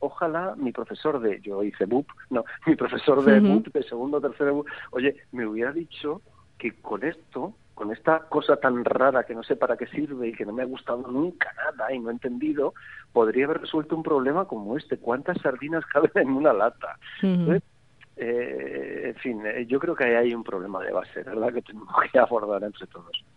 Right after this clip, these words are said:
Speaker 2: Bueno, y, y se puede, o sea, eh, vamos a ver, el aprendizaje por proyectos, como deci-, como me has explicado,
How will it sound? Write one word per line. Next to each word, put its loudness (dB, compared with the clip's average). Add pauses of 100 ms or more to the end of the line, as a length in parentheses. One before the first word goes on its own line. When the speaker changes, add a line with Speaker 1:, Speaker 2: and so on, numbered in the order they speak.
(460)
Speaker 2:
Bueno, 10
y, 8
y 2
se 6
puede, 8
o 0
sea, 8
eh, 2
vamos 6
a 4
ver, 6
el 4
aprendizaje 4
por 8
proyectos, 4
como 4
deci-, 0
como 4
me 4
has 2
explicado, 6